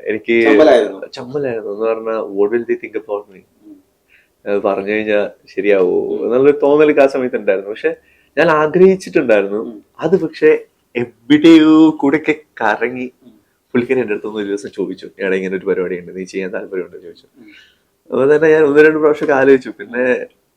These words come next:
Speaker 1: യെസ്, ഞാൻ ആഗ്രഹിച്ച സംഭവമാണ്,
Speaker 2: ആ.
Speaker 1: കിട്ടി എനിക്ക്.
Speaker 2: ചെയ്ത് നോക്കാം.
Speaker 1: ചെയ്ത് നോക്കണം. ആ, ചെയ്യാൻ പോയി. ഫസ്റ്റ് ദിവസം തന്നെ പുള്ളിക്കാരൻ ഷൂട്ട് ചെയ്തു. നിതിൻ ലോപ്പസ്.
Speaker 2: നിതിൻ ലോപ്പസ്.
Speaker 1: Yeah, പുള്ളിക്കാരൻ ഞാൻ ബാംഗ്ലൂർ ഉണ്ടായിരുന്ന സമയത്താണ്
Speaker 2: ഉം.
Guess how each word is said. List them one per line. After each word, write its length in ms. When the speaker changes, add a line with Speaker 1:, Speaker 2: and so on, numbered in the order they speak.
Speaker 1:
യെസ്, 260
ഞാൻ 180
ആഗ്രഹിച്ച 320
സംഭവമാണ്, 540
Speaker 2:
ആ. 120
Speaker 1:
കിട്ടി 180
എനിക്ക്. 360
Speaker 2:
ചെയ്ത് 240
നോക്കാം. 380
Speaker 1:
ചെയ്ത് 180
നോക്കണം. 340
ആ, 260
ചെയ്യാൻ 380
പോയി. 200
ഫസ്റ്റ് 480
ദിവസം 300
തന്നെ 260
പുള്ളിക്കാരൻ 440
ഷൂട്ട് 380
ചെയ്തു. 420
നിതിൻ 200
ലോപ്പസ്. 520
Speaker 2:
നിതിൻ 140
ലോപ്പസ്. 1000
Speaker 1:
Yeah, 180
പുള്ളിക്കാരൻ 600
ഞാൻ 220
ബാംഗ്ലൂർ 680
ഉണ്ടായിരുന്ന 300
സമയത്താണ് 480
Speaker 2:
ഉം. 280